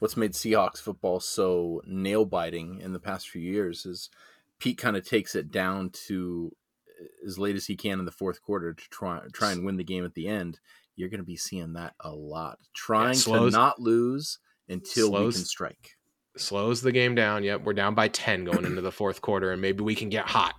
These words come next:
Speaker 2: right?
Speaker 1: Yeah.
Speaker 2: And, and it'll happen a couple times, and a bunch of times it won't. And then we have some easier games on our schedule. So, yeah, I, I mean, for me, it adds up. We'll, we'll talk about this later, but for, it's not a good team, like, good team, but a,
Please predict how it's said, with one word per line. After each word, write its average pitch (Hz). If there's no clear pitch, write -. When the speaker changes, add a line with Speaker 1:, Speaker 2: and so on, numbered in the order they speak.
Speaker 2:
right? 95
Speaker 1:
Yeah. 82
Speaker 2:
And, 101
and 131
it'll 156
happen 143
a 139
couple 123
times, 147
and 113
a 104
bunch 101
of -
times 104
it 107
won't. 98
And 101
then 101
we 113
have 131
some 113
easier 101
games 98
on 92
our 92
schedule. 101
So, 101
yeah, 139
I, -
I 127
mean, 131
for 151
me, 165
it 139
adds 110
up. 110
We'll, 113
we'll 101
talk 95
about 87
this -
later, 85
but 78
for, -
it's -
not 170
a 135
good 113
team, 95
like, 104
good 131
team, 123
but 101
a, 85